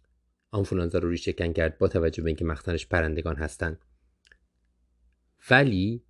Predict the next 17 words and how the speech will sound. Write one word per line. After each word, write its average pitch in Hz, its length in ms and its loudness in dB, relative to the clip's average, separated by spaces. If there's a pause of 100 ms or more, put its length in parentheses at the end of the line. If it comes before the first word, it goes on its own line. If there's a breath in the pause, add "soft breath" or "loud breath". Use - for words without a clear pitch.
(480)
از - 200 -4
شدتش 117 640 0
ما 110 100 2
داریم 95 260 2
کم 95 260 0
می‌کنیم. 78 440 -6 (640)
در 120 140 4
ضمن 180 480 2 (260)
ظاهراً 107 600 2
الان 104 340 -2
دارن 120 240 -2
کار 143 320 -4
می‌کنن 113 500 0
روی 113 200 2
واکسن 95 520 -2
هایی 120 200 0
که 95 340 0